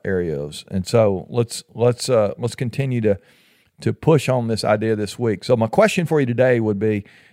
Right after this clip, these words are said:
what, what does your bullseye look like when you think about your own personal growth and development?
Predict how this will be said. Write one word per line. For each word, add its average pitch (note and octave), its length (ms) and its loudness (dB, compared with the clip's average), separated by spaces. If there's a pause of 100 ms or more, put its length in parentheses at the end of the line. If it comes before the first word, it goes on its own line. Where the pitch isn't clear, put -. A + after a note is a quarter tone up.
(120)
what, D3 460 2
what C#3+ 260 0
does G3+ 120 2
your D#3 140 2
bullseye B2 540 2
look A2 320 -4
like F#2 400 -4
when G2+ 200 -2
you G2+ 380 -2
think B2+ 300 0
about A2 240 4
your F2 160 -6
own A2 260 -2
personal A2 460 -6
growth G2 320 -4
and F#2 100 -4
development? E2+ 500 -6